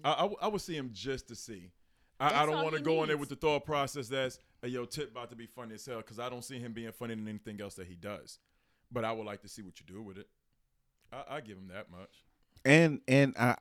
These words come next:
Speaker 1: He better Jamie Foxx that shit.
Speaker 3: No.
Speaker 1: You better rap.
Speaker 3: No.
Speaker 1: Have a, have
Speaker 3: So,
Speaker 1: a
Speaker 3: so,
Speaker 1: comedy
Speaker 3: so here,
Speaker 1: shit
Speaker 3: here's the,
Speaker 1: and go.
Speaker 3: here's the thing that people don't understand.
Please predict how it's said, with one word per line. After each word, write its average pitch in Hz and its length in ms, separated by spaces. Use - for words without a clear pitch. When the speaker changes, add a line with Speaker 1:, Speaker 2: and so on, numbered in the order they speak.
Speaker 1:
He 165 120
better 160 220
Jamie 117 320
Foxx 120 280
that 101 200
shit. - 160
Speaker 3:
No. 175 340
Speaker 1:
You 120 80
better 117 220
rap. 127 560
Speaker 3:
No. 156 420
Speaker 1:
Have 131 220
a, 123 180
have 123 100
Speaker 3:
So, 151 200
Speaker 1:
a 127 60
Speaker 3:
so, 160 200
Speaker 1:
comedy 139 180
Speaker 3:
so 151 160
here, 214 160
Speaker 1:
shit 139 100
Speaker 3:
here's 220 200
the, 190 60
Speaker 1:
and 117 100
go. 127 80
Speaker 3:
here's 214 180
the 214 60
thing 165 140
that 135 100
people 131 180
don't 117 140
understand. 104 400